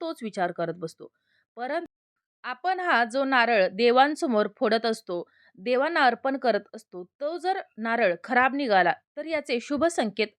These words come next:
असतात की अशुभ संकेत असतात, काय परिणाम होतात? तर जर तुम्ही देवासमोर जर फोडलेला नारळ खराब निघाला, तर त्याचा अर्थ असा होत नाही की तुमच्यासोबत काहीतरी अशुभ होणार आहे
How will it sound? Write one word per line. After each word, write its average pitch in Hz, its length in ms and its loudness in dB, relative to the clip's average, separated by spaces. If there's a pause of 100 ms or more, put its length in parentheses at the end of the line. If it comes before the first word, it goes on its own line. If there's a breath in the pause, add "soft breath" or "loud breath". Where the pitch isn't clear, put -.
असतात 185 300 -6 (220)
की - 160 -20
अशुभ 247 320 -8
संकेत 196 480 -4
असतात, 190 240 0 (120)
काय 254 180 0
परिणाम 233 460 -2
होतात? 170 260 0 (580 soft breath)
तर 240 200 -4 (260)
जर 294 200 -4
तुम्ही 320 280 -4 (200)
देवासमोर 233 640 -4
जर 247 260 -2
फोडलेला 202 420 2
नारळ 196 400 2 (180)
खराब 254 340 -6
निघाला, 208 380 -2 (480 soft breath)
तर 277 100 -8
त्याचा 277 420 -2
अर्थ 269 300 0 (160)
असा 294 240 2
होत 285 260 4
नाही 226 340 0 (140)
की 240 120 -18
तुमच्यासोबत 226 720 -4
काहीतरी 214 420 -2 (100)
अशुभ 226 340 -8
होणार 180 280 0
आहे 165 200 -2